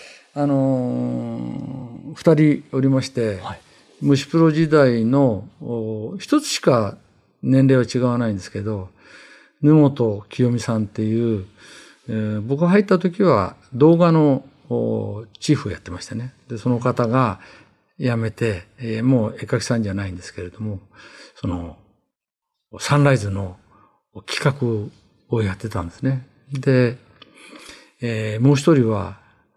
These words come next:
Speaker 1: 山田英二さんっていう、虫プロ時代に撮影監督だったんですけど、その方がもう撮影をやめて、やっぱりサンライズの創業グループで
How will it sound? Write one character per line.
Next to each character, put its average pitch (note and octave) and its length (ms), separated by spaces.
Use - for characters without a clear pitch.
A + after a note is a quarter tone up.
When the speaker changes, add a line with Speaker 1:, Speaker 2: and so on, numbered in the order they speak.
Speaker 1:
山 C3+ 260
田 A#2+ 140
英 A#2+ 60
二 B2+ 60
さ G2 300
ん E2+ 40
っ - 20
て - 220
い G2 220
う、 G2 140
虫 B2 280
プ C#3 100
ロ C#3 260
時 B2+ 160
代 G#2 280
に G2+ 360
撮 - 440
影 D#3 520
監 B2+ 220
督 G2+ 160
だ F2+ 80
っ F2 40
た - 140
ん F2 80
で F2 60
す - 120
け F#2+ 60
ど、 G2 320
そ D3+ 80
の D3+ 80
方 D#3+ 220
が A#2+ 140
も G2+ 180
う - 20
撮 - 240
影 G#2+ 140
を G2+ 40
や G2+ 140
め G#2 160
て、 G2+ 180
や F#2 60
っ E2+ 40
ぱ C#3+ 100
り G2 220
サ - 200
ン C3 60
ラ B2+ 100
イ A2 40
ズ F#2 100
の F2 120
創 D3+ 260
業 C3 200
グ A#2 120
ル A2 160
ー - 60
プ F#2+ 100
で F2+ 120